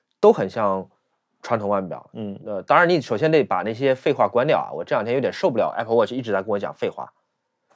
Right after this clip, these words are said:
Speaker 1: 什么“快来跟我一起正念吧”，
Speaker 2: 哦，
Speaker 1: 什么“
Speaker 2: 哦。
Speaker 1: 让我跟他正念”什么之类的，
Speaker 2: 嗯。
Speaker 1: 或者是我在拉屎，他告诉我说“起来站一会儿吧”，
Speaker 2: <laughs> 站一站。
Speaker 1: 就非常不合时宜。Anyway，
Speaker 2: 嗯。
Speaker 1: 呃，除了这些那个啰嗦的废话之外，然后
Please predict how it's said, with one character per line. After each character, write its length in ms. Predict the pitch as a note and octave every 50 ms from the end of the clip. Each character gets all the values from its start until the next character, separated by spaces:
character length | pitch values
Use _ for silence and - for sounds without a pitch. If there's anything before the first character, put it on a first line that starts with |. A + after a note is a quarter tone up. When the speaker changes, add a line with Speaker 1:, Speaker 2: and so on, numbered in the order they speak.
| _ _ _ _ _
Speaker 1:
什 100 | - B2
么 160 | B2 A#2+ A#2+ - - _
“快 160 | - - A3+
来 80 | G#3+ G#3
跟 100 | G3+ A#3
我 80 | A3+
一 60 | A3 G#3+
起 140 | - C3
正 240 | A#2 - B3 A3+ G3+
念 200 | F#3+ G3 F3 D3
吧”， 280 | C#3 C3 G2 C#2+ - - -
Speaker 2:
哦， 280 | C3+ D3 D3+ C#3+ C#3 A#2
Speaker 1:
什 80 | A2
么“ 60 | A2 A2 G#2+ G#2+ G#2+
Speaker 2:
哦。 40 | G#2 - C#3+ C#3+ B2+
Speaker 1:
让 100 | C3 A#2
我 120 | G#2 F#2+
跟 100 | G#2 A#2
他 60 | B2
正 240 | C3+ - F3+ C3 G#2+
念” 240 | A#2 C3 G2 - - -
什 80 | -
么 120 | D2 - -
之 80 | -
类 100 | E2 C#2
的， 80 | - -
Speaker 2:
嗯。 20 | _ _ _ _ _ _ _ _ _
Speaker 1:
或 80 | D#3 C3
者 100 | A2+ D#3+
是 240 | D3 - G#3 - - D#4 - - _ _ - - - - - - A2 A2 A2
我 240 | B2 B2+ B2 A#2+
在 140 | A#2 E3 E3
拉 160 | E3+ F3 F#3+
屎， 280 | F#3+ - - - - D2+
他 140 | - A2+ A#2
告 180 | A#2+ C3 A#2
诉 160 | A2+ - A2+ F#2+
我 80 | F2+
说 140 | F#2 - C#3+ - -
“起 160 | - - D3+
来 100 | D3+ E3+
站 380 | - - - - - G#3 G3+
一 40 | A#3
会 80 | G3 F#3
儿 20 |
吧”， 140 | A3 G#3 F#3+
Speaker 2:
<laughs> 40 | -
站 140 | F#3 G3+ -
一 40 |
站。 600 | - C#4+ - - C4 A#3 - - A#3+ - - - A#3+
Speaker 1:
就 80 | C#4+
非 160 | B3+ - E4+ -
常 120 | D#4 D4+
不 100 | D4 D4
合 140 | - A3+ A3
时 320 | G#3 - - - - F3+ D#3
宜。 200 | A#2 A#2 A#2 - -
Anyway， 300 | - F#3+ E3+ A2 E2+ - - - - - - _ _
Speaker 2:
嗯。 240 | - C3 B2+ B2+
Speaker 1:
呃， 80 | B2 -
除 220 | - - - B3+
了 40 | E4
这 120 | - E4+ -
些 320 | A3+ G3 G3 G3 F#3+ E3
那 160 | D3+ E3+ E3+
个 100 | C3+ B2+
啰 240 | B2+ D#3 G#3+ A#3+ B3+
嗦 220 | - - A#2 G#2+
的 100 | A2 G#2
废 220 | G#2 - - A#3 D#3+
话 240 | - D3+ A#2+ G#2 -
之 120 | - D#3
外， 220 | D#3 B2 F2+ - -
然 160 | F2+ F#2 G#2+
后 380 | A#2 B2+ C#3 C3 A#2+ A2+ A2